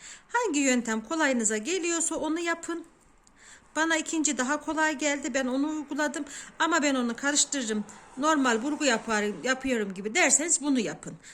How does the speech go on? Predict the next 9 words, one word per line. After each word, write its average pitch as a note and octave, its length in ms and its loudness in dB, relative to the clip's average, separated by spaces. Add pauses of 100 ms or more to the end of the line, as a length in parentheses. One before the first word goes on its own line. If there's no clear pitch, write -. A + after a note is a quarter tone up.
(140)
Arkada G#3+ 420 2
düzüm B3+ 320 -2
düz, B3 180 -2
tersim. G3+ 580 -2 (920)
Geldim G#3 480 -2
beşinci C4 440 -2
sıraya. D4+ 560 -2 (540)
Ana C4+ 240 0
modelimden E3+ 680 -6